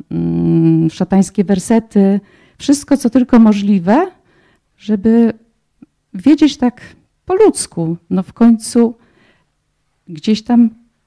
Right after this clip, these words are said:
ktoś jest. Ech, więc wiem, że Bóg cały czas mnie poszukiwał. E, kilka razy byłam zagrożona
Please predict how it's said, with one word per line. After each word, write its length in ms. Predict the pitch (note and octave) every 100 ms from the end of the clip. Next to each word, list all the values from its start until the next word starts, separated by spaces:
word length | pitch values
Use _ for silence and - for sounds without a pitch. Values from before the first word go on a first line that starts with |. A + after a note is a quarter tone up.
| _ _
ktoś 400 | - - A#3 -
jest. 540 | A#3 E3+ D3+ - _ - _ _ _ _ _ _ _ _ _ _ _ _ _ _ -
Ech, 80 | F#3+ F#3 F3 F3 - - - _ _ _ _
więc 580 | D3+ F3+ F#3+ F#3+ - -
wiem, 300 | E3 A#3+ G#3+
że 160 | G3+ F3+ - _ E3
Bóg 340 | D#3+ A3+ -
cały 320 | - G#3+ A3
czas 280 | G#3+ G#3+ -
mnie 340 | G3+ G#3 G#3 G#3+ _ _
poszukiwał. 840 | - A3+ G#3 - F#3+ D#3+ G3 C#4+ - _ _ _ _ _ _ _ _ _ _ _ -
E, 760 | F3+ F#3 F#3 F#3 F#3 F#3+ F#3+ F#3 - _ _ _ _ _
kilka 340 | - F3+ G3+ G#3
razy 420 | A3 G3 F#3+ F#3
byłam 400 | E3+ G3 G3 F3
zagrożona 880 | F#3 F3+ F#3 F3 G3 F#3+ F3+ F3